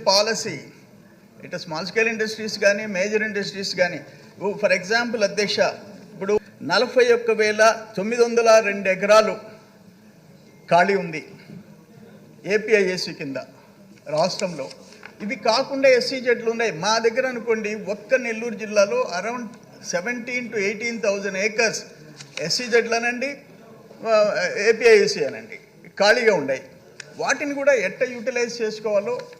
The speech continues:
ఒకటి. రెండోది అధ్యక్ష, ఏపీఐఏసీ లాస్ట్ ఫైవ్ ఇయర్స్లో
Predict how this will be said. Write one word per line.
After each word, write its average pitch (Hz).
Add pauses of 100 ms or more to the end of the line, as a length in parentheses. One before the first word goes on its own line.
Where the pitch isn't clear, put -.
(120)
ఒకటి. 175
రెండోది 240
అధ్యక్ష, 202
ఏపీఐఏసీ 208 (420)
లాస్ట్ 190
ఫైవ్ 214
ఇయర్స్లో 214